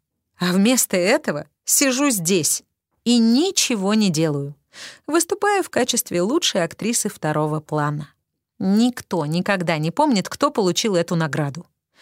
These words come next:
Правда, хотя бы одну полезную вещь я сегодня сделала. Разместила пост от имени Эй Джея на его странице в Фейсбуке. Редкий случай, когда от Фейсбука есть польза.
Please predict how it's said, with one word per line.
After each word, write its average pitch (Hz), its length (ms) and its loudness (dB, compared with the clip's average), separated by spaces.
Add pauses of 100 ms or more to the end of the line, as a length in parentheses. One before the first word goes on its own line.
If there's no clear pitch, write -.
(440)
Правда, 262 320 0
хотя 240 340 -2
бы 214 140 2
одну 220 300 -2
полезную 175 560 0
вещь 160 300 -2
я 302 120 0
сегодня 185 440 0
сделала. 147 560 -2 (580)
Разместила 214 680 0
пост 285 360 -2
от 180 140 0
имени 226 400 2
Эй 180 220 0
Джея 262 400 2
на 196 180 2
его 170 180 0
странице 180 580 -2
в - 60 -6
Фейсбуке. 147 640 -4 (600)
Редкий 302 420 0
случай, 311 440 2
когда 175 340 0
от 156 100 -4
Фейсбука 226 500 -4
есть 175 380 -2
польза. 143 420 -4